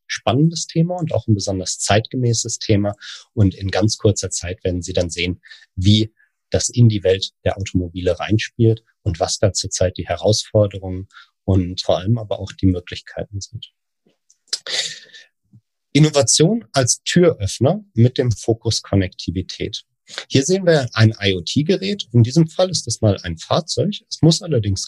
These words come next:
nicht ein Fahrzeug sein. Es kann quasi irgendein Gerät sein, was die Fähigkeiten eines I O Ts, nämlich diese Verbindung in eine Datenwelt mitbringt. Und unten sehen wir den Zeitstrahl, wo wir dann verschiedene Innovationen, die wir jetzt hier mal le-, leicht einmal als Türöffner betrachten wollen,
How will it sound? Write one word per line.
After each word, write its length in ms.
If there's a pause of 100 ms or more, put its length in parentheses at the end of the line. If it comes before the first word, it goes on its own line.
nicht 200
ein 60
Fahrzeug 440
sein. 220
Es 100
kann 180
quasi 400
irgendein 540
Gerät 360
sein, 340 (300)
was 280 (280)
die 360 (100)
Fähigkeiten 680
eines 360
I 140
O 40
Ts, 460
nämlich 320 (220)
diese 180
Verbindung 640 (340)
in 260 (420)
eine 240
Datenwelt 800 (180)
mitbringt. 640 (500)
Und 100
unten 340
sehen 200
wir 80
den 160
Zeitstrahl, 720
wo 80
wir 80
dann 160
verschiedene 520
Innovationen, 720
die 120
wir 80
jetzt 200
hier 220
mal 140
le-, 220
leicht 240
einmal 280
als 240
Türöffner 540
betrachten 640
wollen, 360